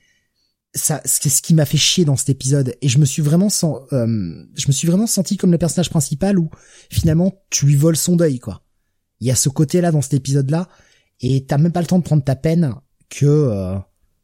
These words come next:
que bah ouais, ça embraye sur autre chose, et en plus, une histoire qui me fait chier, qui m'intéresse pas plus que ça, quoi. Donc, euh, pff. Non, non, c'est, euh, et franchement, l'épisode était, euh, enfin, en tout cas, pour moi, après, tout dépend, voilà, si, si, euh, si vous avez pas forcément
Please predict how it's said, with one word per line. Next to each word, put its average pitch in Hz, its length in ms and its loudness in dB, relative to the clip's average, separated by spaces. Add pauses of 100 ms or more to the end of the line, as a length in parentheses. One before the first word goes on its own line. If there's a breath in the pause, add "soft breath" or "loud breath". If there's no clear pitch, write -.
(640)
que - 100 -6
bah 131 120 2
ouais, 135 80 0
ça 135 140 0
embraye 135 220 0
sur 135 180 -2
autre 139 140 0
chose, 170 200 2
et 156 40 2
en 135 60 0
plus, 160 240 -4
une 143 60 4
histoire 135 220 -2
qui - 100 -6
me 127 60 -2
fait 135 100 -2
chier, 135 240 -2
qui - 120 -4
m'intéresse 110 400 -2
pas 104 120 -6
plus - 200 -6
que 120 100 -2
ça, 113 220 -2
quoi. - 220 -12 (840)
Donc, 117 240 -4
euh, 104 140 -4
pff. - 420 -20 (2000 loud breath)
Non, 175 80 2
non, 277 140 0
c'est, 156 260 -2
euh, 139 260 -2 (120)
et 131 120 -8
franchement, 180 360 -6
l'épisode 156 380 -2
était, 143 280 -2
euh, 110 240 -4
enfin, 131 220 -8
en 135 60 -4
tout 156 120 -6
cas, 214 160 -2
pour 170 300 0
moi, 202 220 4
après, 185 300 0 (460 loud breath)
tout - 160 -4
dépend, 185 320 0
voilà, 170 240 -2
si, 160 400 -4
si, 175 480 -2
euh, 147 280 -2
si - 160 -6
vous 143 120 -2
avez 156 80 2
pas 160 140 -2
forcément 156 640 -2